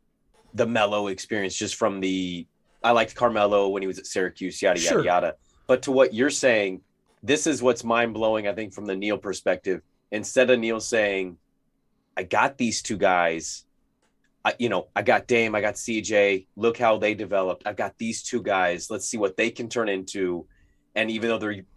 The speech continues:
Speaker 1: they're younger than Dame and C J, maybe they can, if we can get enough minutes, they can mature faster than what their age is.
Speaker 2: But Neil wanted to
Speaker 1: Instead of
Speaker 2: coattail.
Speaker 1: doing that, yeah, i-, instead of doing that, Neil went the other route, and that's,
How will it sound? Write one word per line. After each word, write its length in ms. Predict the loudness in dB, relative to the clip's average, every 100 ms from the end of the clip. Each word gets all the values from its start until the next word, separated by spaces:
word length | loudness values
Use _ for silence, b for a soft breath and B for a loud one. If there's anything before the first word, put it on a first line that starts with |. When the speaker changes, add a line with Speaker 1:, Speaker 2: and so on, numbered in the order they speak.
| -4
Speaker 1:
they're 120 | -4
younger 500 | 0 2 2 2 0
than 200 | -2 -2
Dame 220 | -2 -2
and 100 | -6
C 100 | -8
J, 140 | -8 -4
maybe 300 | -2 -2 -2
they 140 | -2
can, 300 | -2 -6 -6 -8
if 160 | -4
we 100 | -4
can 180 | -4 -2
get 140 | 0
enough 320 | 0 2 0 0
minutes, 400 | -4 -2 -4 -10 _ -4
they 140 | -2
can 320 | -2 -4 -4 -6
mature 460 | -6 -2 0 0
faster 600 | 0 2 2 0 -4 -4
than 160 | -2 0
what 200 | 0 0
their 180 | 2 4
age 320 | 4 2 0
is. 300 | 0 0 -6 _ 0
Speaker 2:
But 120 | 4
Neil 160 | 6 6
wanted 180 | 6
to 60 | 8
Speaker 1:
Instead 120 | 6
of 80 | 6
Speaker 2:
coattail. 80 | 2
Speaker 1:
doing 180 | -2 -2
that, 180 | -6 -8 -20 -20 _ -4
yeah, 420 | 2 4 4 2
i-, 180 | -2 -2
instead 460 | 0 0 0 2 4
of 120 | 2
doing 320 | 0 0 -2
that, 320 | -4 -4 -6 -8 _ _ _ _ _ -8
Neil 280 | 2 4 6
went 200 | 4 2
the 120 | 2
other 200 | 4 2
route, 380 | 0 -2 -6 -4
and 160 | -2 2
that's, 420 | 0 0 -12